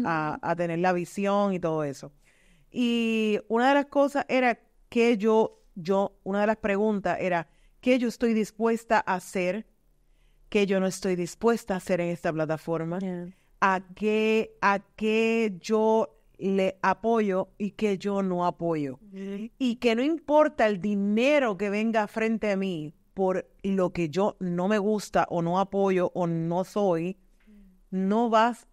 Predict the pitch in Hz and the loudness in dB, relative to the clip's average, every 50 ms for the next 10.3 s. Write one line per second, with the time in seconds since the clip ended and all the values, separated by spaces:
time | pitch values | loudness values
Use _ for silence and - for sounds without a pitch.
0 | _ - 190 190 185 185 175 - - 202 180 170 170 - 202 233 262 277 247 175 | _ 0 2 2 2 2 0 -2 -2 -2 0 0 0 0 0 2 4 4 2 2
1 | 143 - _ _ _ _ - - 196 190 190 190 - 202 190 185 - 185 - - | -2 -8 _ _ _ _ -8 -4 -2 -2 -2 0 0 -2 -2 -2 -2 -6 -4 -4
2 | 208 202 - _ - 226 214 208 208 208 208 220 226 233 226 _ _ _ _ - | -6 -6 -6 _ -2 0 2 2 2 2 2 0 0 -2 -4 _ _ _ _ -16
3 | 190 175 175 196 185 185 180 165 156 160 160 156 - - 208 202 202 202 196 196 | -6 -2 0 0 0 0 -2 -2 -2 -4 -4 -4 -4 -2 0 0 2 2 2 2
4 | 202 202 202 190 185 175 175 - 170 165 147 139 156 165 165 160 160 165 185 196 | 2 2 2 0 0 -2 -2 -4 -4 -6 -6 -4 0 2 2 2 2 2 2 2
5 | 196 196 202 202 202 208 202 170 175 180 175 170 170 185 185 - _ _ _ - | 2 2 0 0 0 -2 -2 -2 -2 0 0 0 -2 -4 -8 -16 _ _ _ -2
6 | 196 190 185 - 185 180 196 254 269 254 - 208 185 196 202 202 175 196 190 180 | 0 0 0 0 0 2 2 2 2 2 0 -2 0 0 0 0 0 0 0 0
7 | 180 175 160 - 180 165 170 175 - 220 214 214 220 220 196 185 170 202 190 190 | -2 -2 -2 0 0 0 0 -2 -2 -2 -2 0 0 0 -2 -2 -2 -2 -2 -2
8 | 185 185 180 185 185 - 180 170 180 175 180 175 - - 254 285 269 240 196 180 | -2 -2 -2 -4 -2 -2 -2 0 0 0 0 0 0 2 2 2 2 2 0 0
9 | 170 175 175 180 175 180 180 175 170 147 180 185 202 202 202 208 226 269 302 330 | 0 -2 -2 -2 -2 -2 -2 -2 -2 -2 -2 -2 0 0 -2 -2 -2 -2 -2 -2
10 | 262 - 208 202 220 - | -2 0 0 0 0 -2